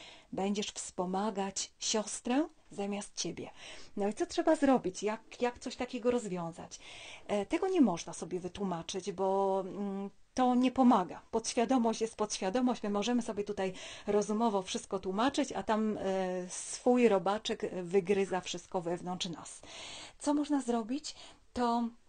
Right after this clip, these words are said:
zdać sobie sprawę z tego, że taki program jest. I to już jest pierwszy klucz, pierwsza rzecz. I potem zdać sobie sprawę z tego, jak ten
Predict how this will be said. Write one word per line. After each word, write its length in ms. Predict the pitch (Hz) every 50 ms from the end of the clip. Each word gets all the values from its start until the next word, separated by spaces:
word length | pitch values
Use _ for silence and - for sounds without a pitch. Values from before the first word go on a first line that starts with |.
| - - - - - - - - - -
zdać 320 | 170 175 185 202 196 -
sobie 200 | - 208 180 185
sprawę 400 | 175 - - - 185 185 185 190 185
z 120 | - -
tego, 440 | - 196 185 185 190 196 233 330 370 -
że 120 | - 214 190
taki 240 | - 202 - 214 -
program 420 | - 190 185 185 190 180 185 185
jest. 440 | 175 160 - - - - - - - _ - _ -
I 60 | -
to 80 | - 226
już 140 | 226 226
jest 180 | 240 233 - -
pierwszy 340 | - 247 247 247 - - 240
klucz, 460 | - - 208 175 175 - - - - - _ - - - - - -
pierwsza 360 | 247 247 240 - - - 208
rzecz. 340 | 190 180 170 - - - - - - - - - - - -
I 120 | - 190 175
potem 540 | - - 269 277 247 - 185 196 220 254 254
zdać 280 | 240 - 208 208 -
sobie 200 | - 226 190 202
sprawę 400 | - - - 202 190 185 196 190
z 100 | - -
tego, 400 | - 190 175 175 180 180 214 277
jak 280 | 277 220 196 220 - -
ten 360 | - - 226 220 220 226